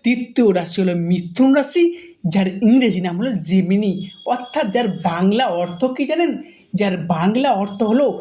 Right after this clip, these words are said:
সৎ এবং যথার্থ ব্যক্তি যাকে বলা হয়।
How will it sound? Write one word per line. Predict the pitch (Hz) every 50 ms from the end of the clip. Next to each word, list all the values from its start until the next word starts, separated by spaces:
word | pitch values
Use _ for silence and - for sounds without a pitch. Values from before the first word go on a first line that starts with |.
| - - _ _
সৎ | - - - 254 262 277 285 285 - - - -
এবং | 202 185 170 180 262 294 269 196 - -
যথার্থ | 170 196 185 202 220 - - - 294 320 311 - - - 240 190 170
ব্যক্তি | 190 190 190 196 - 285 254
যাকে | 240 269 254 - 311 285 196 175 175
বলা | 170 160 185 196 196
হয়। | 196 220 226 202 -